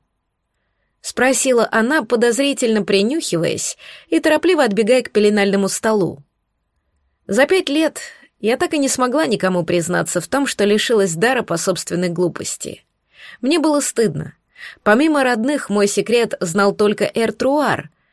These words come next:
но, к счастью, герцог не спешил им ни с кем делиться. «Хочешь знать, почему?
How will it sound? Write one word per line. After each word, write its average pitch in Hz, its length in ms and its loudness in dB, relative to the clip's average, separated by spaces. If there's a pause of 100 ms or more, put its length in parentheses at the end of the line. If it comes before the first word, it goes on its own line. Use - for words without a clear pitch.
(200)
но, 254 160 0
к - 20 -10
счастью, 330 440 0
герцог 269 580 0
не 262 180 0
спешил 285 480 0
им 185 140 0
ни 170 60 -2
с 170 100 -4
кем 175 180 -2
делиться. 170 600 -2 (2250)
«Хочешь 247 400 0
знать, 233 220 0
почему? 302 440 -2